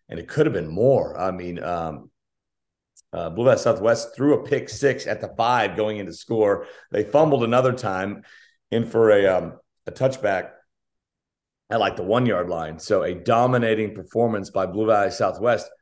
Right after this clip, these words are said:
And we'll talk about their game with Mill Valley, uh, coming up a little bit later on as well.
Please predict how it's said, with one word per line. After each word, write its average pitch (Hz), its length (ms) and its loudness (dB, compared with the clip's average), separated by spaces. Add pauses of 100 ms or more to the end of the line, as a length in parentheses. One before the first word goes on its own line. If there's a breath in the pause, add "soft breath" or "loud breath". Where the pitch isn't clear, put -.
(400)
And 90 80 -6
we'll 104 80 -6
talk 113 220 2
about 98 240 -2
their 107 100 0
game 101 160 -4
with 90 140 -12
Mill 101 220 -4
Valley, 101 580 0
uh, 85 240 -4
coming 107 340 -6
up 92 220 -6
a - 40 -6
little 95 200 -2
bit 92 100 -4
later 98 300 -2
on 95 400 -4
as 82 560 -10
well. 101 640 2